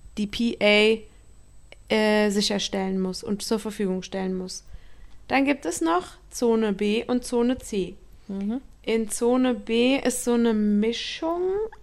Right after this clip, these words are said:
Speaker 1: aber beziehungsweise weder noch, weder das israelische Militär noch die P A haben da, ähm, Polizei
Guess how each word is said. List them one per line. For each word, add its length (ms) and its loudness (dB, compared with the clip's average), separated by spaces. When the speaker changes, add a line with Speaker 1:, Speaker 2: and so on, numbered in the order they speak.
Speaker 1:
aber 220 -4
beziehungsweise 720 0
weder 300 2
noch, 420 0
weder 420 4
das 160 -4
israelische 640 -2
Militär 720 2
noch 380 2
die 100 -6
P 360 -4
A 300 0
haben 360 2
da, 380 0
ähm, 520 -2
Polizei 1000 0